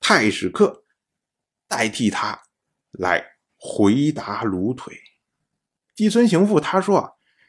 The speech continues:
说，“先大夫丈孙臣教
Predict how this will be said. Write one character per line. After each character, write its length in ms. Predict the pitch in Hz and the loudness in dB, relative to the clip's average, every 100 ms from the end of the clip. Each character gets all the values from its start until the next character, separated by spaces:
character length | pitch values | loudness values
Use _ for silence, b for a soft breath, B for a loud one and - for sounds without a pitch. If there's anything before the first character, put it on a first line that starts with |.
| _ - | _ 2
说 180 | 202 | 4
，“先 460 | 208 - 285 285 285 | 4 6 6 8 6
大 220 | 254 175 | 6 4
夫 340 | 180 247 - _ _ | 2 0 -2 _ _
丈 320 | - 214 156 | 4 4 4
孙 240 | 151 233 226 | 4 6 6
臣 340 | 131 185 - _ _ _ _ | 6 2 0 _ _ _ _
教 460 | - 151 143 - | 6 8 8 2